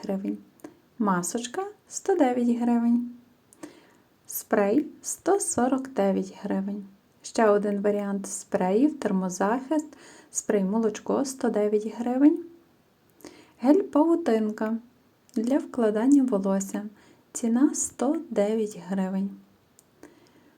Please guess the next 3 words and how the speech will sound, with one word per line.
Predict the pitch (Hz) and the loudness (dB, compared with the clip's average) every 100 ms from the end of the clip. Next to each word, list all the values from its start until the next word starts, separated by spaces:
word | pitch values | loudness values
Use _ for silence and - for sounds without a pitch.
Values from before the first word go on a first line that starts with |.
| _ - | _ 0
Одноразові | 254 262 233 208 190 196 196 | 8 8 8 4 2 -2 -2
шампуні. | 202 - 302 339 220 208 208 262 302 - - _ | -2 6 6 6 0 0 4 4 4 -4 -20 _
Ціна — | - - 277 | -4 4 6